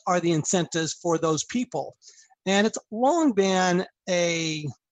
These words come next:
series of incentives for entrepreneurs and investors. But I'll tell you what, there were some pretty big winners,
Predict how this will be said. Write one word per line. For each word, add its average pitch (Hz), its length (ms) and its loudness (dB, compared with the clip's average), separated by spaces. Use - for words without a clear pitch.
series 196 420 4
of 170 100 0
incentives 175 440 2
for 151 180 -4
entrepreneurs 175 540 0
and 165 100 -2
investors. 165 580 0
But 175 80 0
I'll 180 60 2
tell 214 180 4
you 202 140 6
what, 175 300 4
there 208 220 4
were 220 120 6
some 170 320 0
pretty 208 220 2
big 185 220 -2
winners, 190 560 2